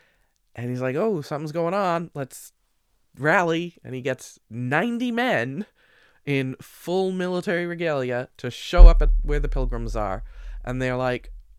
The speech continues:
"Uh, why are you here?" And he says, "We heard you shooting your guns."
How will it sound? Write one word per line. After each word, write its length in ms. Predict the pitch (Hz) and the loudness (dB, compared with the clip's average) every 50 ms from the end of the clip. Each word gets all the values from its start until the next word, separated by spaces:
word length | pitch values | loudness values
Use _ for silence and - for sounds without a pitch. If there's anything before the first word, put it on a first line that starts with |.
| - - | -8 -6
"Uh, 460 | 120 117 117 117 113 110 107 107 107 | -4 -4 -4 -4 -4 -4 -6 -6 -6
why 160 | 110 110 110 | -8 -8 -8
are 60 | 117 | -8
you 100 | 120 123 | -8 -6
here?" 220 | 160 233 214 139 - - - - - - - - - - - - - | -6 -8 -8 -8 -12 -18 -20 -20 -20 -20 -20 -20 -20 -20 -20 -10 -6
And 460 | - 131 123 120 120 120 117 - - - - - - - | -4 -4 -4 -4 -4 -6 -10 -12 -16 -20 -20 -20 -20 -20
he 140 | - - 139 | -16 -14 -12
says, 460 | - - 131 113 113 120 143 147 - - | -4 -2 0 0 0 -2 -6 -8 -14 -14
"We 140 | 127 113 104 | -14 -8 -8
heard 160 | 117 117 117 | -6 -6 -6
you 80 | 127 | -8
shooting 280 | 127 - 117 113 120 131 | -10 -10 -10 -10 -10 -10
your 120 | 139 156 | -8 -6
guns." 480 | 165 233 294 254 147 117 110 - - - | -4 -4 -4 -4 -6 -8 -12 -16 -20 -20